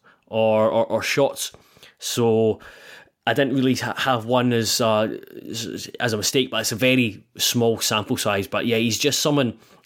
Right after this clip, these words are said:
I re-, I really like as a goalkeeper. He, he is for a big, like, a, a big club. He is the ideal number two that you know when he's gonna come in, he is,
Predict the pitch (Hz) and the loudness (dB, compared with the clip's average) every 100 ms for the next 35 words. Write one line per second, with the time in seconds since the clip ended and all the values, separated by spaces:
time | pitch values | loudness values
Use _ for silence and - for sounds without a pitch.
0 | _ - _ - _ 113 113 117 120 120 | _ -20 _ -20 _ -2 0 2 2 2
1 | 123 139 143 120 113 113 107 120 - 117 | 2 4 4 4 0 0 -2 -2 -2 -2
2 | 113 107 - - 123 123 123 120 110 - | -2 -4 -8 -2 2 4 4 2 -2 -8
3 | 135 151 156 - - _ - 147 123 - | 0 2 2 -2 -8 _ -4 0 2 2
4 | 131 - 107 117 110 110 - 107 135 - | -2 -2 -4 -2 0 -2 -2 -2 -2 -4
5 | - 120 90 113 104 104 110 - 117 120 | -2 -2 0 0 0 -2 -4 0 0 0
6 | 95 127 120 117 104 98 - 107 92 - | 2 0 2 0 -2 -6 -4 -4 -4 -10
7 | _ _ - 113 - 113 113 117 110 104 | _ _ -8 -4 -2 0 2 2 2 0
8 | 101 - 113 - 110 104 104 98 - 107 | 0 -2 -4 -2 -2 0 -2 -4 -4 -4
9 | 104 98 101 95 | -2 -4 -4 -6